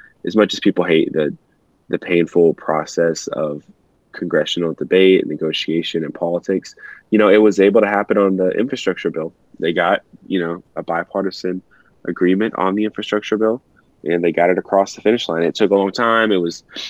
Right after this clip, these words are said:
it took longer than people wanted it to take, but it happened. And so, uh, I think that's actually a very, uh, timely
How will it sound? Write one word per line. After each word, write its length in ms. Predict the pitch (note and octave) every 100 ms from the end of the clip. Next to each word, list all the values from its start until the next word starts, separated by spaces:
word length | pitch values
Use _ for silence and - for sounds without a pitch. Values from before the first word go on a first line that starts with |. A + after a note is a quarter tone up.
| -
it 100 | -
took 180 | - G2+
longer 380 | F2 E2+ F2+ F#2
than 240 | F#2 F2+
people 300 | F2 G#2+ F#2
wanted 300 | E2+ G2 G#2+
it 80 | G#2+
to 40 | G#2
take, 300 | - G#2+ -
but 100 | F#2+
it 80 | F2
happened. 400 | F2+ E2+ D#2+ D#2 _ _ _ _ _ _ _ _ -
And 160 | E2+ E2+
so, 400 | G2 F#2 F2 E2+
uh, 200 | E2+ -
I 40 |
think 180 | - A2+
that's 160 | G2+ -
actually 300 | F#2+ - F2
a 40 |
very, 400 | E2+ E2+ E2+ D#2+ - _ _
uh, 160 | D2 D2+ C#2+
timely 580 | F2+ F2+ E2 E2 D#2